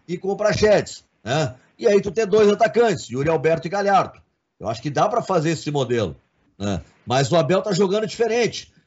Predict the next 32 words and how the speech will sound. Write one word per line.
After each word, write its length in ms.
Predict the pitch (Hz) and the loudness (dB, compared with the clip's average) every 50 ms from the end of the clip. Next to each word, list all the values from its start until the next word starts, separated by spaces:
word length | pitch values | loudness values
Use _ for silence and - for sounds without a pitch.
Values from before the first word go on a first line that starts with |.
| _ _ | _ _
né? 140 | - 104 117 | -8 -6 -4
Ele 120 | 117 117 | -4 -4
joga 380 | 101 110 123 139 160 170 185 180 | 0 0 2 2 2 2 0 -2
com 460 | 180 - 220 226 208 185 147 104 - _ _ _ | 0 0 0 2 2 0 -2 -6 -10 _ _ _
o 60 | - | -8
quatro 320 | - 143 147 147 - 156 165 | -4 -2 -2 -2 -2 -2 -4
um 40 | 165 | -2
quatro 320 | 165 196 185 190 185 202 | -2 -2 -2 0 0 0
um, 60 | 196 | 0
ele 80 | 170 135 | 0 -4
segura 400 | - - 135 120 127 156 160 160 | -6 -8 -8 -4 -2 0 0 0
o 20 | |
Dourado 520 | 151 170 175 165 170 185 208 208 208 - - _ _ _ _ _ | 2 2 4 4 6 4 4 2 0 -6 -16 _ _ _ _ _
e 160 | - 147 160 | -8 -2 0
abre 220 | 160 160 165 170 196 | 2 2 2 2 2
o 60 | 185 | 0
Caio 260 | 190 180 185 196 202 | 2 2 2 2 2
no 60 | 202 | 2
lado 180 | 196 196 202 196 | 2 2 2 2
direito, 400 | 180 208 208 220 220 196 - 117 | 0 2 4 6 4 4 2 0
né? 80 | 123 123 | -4 -4
Vem, 260 | 127 139 135 139 113 | -4 -4 -6 -6 -8
vem 200 | 95 127 151 156 | -6 -4 -2 0
da 100 | 170 156 | 0 0
direita 320 | 131 156 170 190 190 185 | 2 2 2 2 2 0
pra 160 | - 175 175 | -2 -4 -4
esquerda, 400 | 170 - - 165 165 147 143 135 | -4 -4 -2 0 0 0 0 -2
Caio, 480 | 131 - 147 156 165 185 202 208 196 196 | -4 -4 -4 -2 0 0 0 2 2 0
Edenilson, 720 | 185 151 160 156 147 139 143 156 180 196 190 185 - 190 | 0 -2 -2 -4 -4 -2 2 4 4 4 4 2 -2 -6
Praxedes 560 | 185 - 170 156 131 - 151 156 175 180 147 131 | -6 -4 -6 -6 -4 -2 0 0 0 0 -2 -4
e 60 | 180 | -4
Patrick. 640 | - 196 180 - - 196 202 180 - - - - | -4 -4 -4 0 0 0 0 0 -2 -6 -16 -20